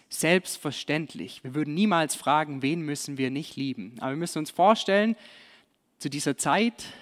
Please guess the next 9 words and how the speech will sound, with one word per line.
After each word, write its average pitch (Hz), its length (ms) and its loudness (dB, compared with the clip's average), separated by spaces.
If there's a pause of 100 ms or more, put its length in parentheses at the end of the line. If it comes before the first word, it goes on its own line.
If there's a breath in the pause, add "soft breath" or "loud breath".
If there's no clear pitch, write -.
(240 loud breath)
für 147 140 -8
diesen 143 300 -6
Juden, 202 440 -2 (320 loud breath)
war 139 140 2
das 143 240 -4
eine 131 80 -4
Frage 180 540 0
von 143 380 -4 (220)
unglaublicher 165 1040 0